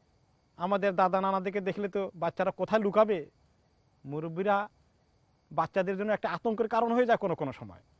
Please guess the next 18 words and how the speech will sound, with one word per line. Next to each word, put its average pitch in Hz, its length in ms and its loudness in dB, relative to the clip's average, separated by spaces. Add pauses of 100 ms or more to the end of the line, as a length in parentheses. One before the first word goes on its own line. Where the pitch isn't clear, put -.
(680)
কারণ 226 160 4
কোনখান 247 360 -2
দিয়ে 233 120 2
কোন 220 260 -4
ভুল 185 200 -2
ধরবে, 175 420 -6 (520)
কোনখান 220 260 2
দিয়ে 226 100 4
ধমক 226 300 6
দেবে, 208 200 2
উল্টাপাল্টা 196 460 2
কী 190 160 -4
করছে, 165 260 -6
শুধু 180 320 -6 (340)
এই 156 120 -6
ভয়েই 160 360 4
থাকে 180 240 -4
বাচ্চারা। 123 400 -8